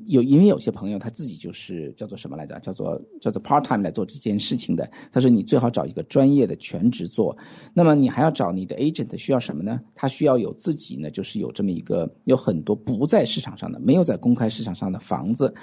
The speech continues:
那么这些房子有什么好处呢？那就是这些房子你会付的钱更少，或者说你在买的时候啊，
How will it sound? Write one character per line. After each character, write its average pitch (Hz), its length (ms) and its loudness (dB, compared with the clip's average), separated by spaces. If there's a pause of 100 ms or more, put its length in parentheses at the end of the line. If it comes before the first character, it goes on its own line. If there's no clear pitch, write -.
(200)
那 180 80 4
么 170 80 6
这 190 140 0
些 196 80 6
房 147 160 2
子 147 60 -2
有 135 40 0
什 127 80 -4
么 127 60 0
好 - 160 -4
处 - 160 -8
呢？ 95 180 -2
那 92 120 -8
就 - 120 -12
是 92 200 -8
这 - 120 -4
些 135 80 4
房 78 240 -4
子 113 140 -4
你 95 160 -2
会 117 220 2
付 - 180 -4
的 110 80 -4
钱 - 220 -8
更 - 240 2
少， - 260 -4 (300)
或 - 80 -4
者 107 80 -4
说 107 80 0
你 110 80 6
在 113 140 2
买 110 200 2
的 - 80 -12
时 - 140 -12
候 98 160 0
啊， 87 160 -4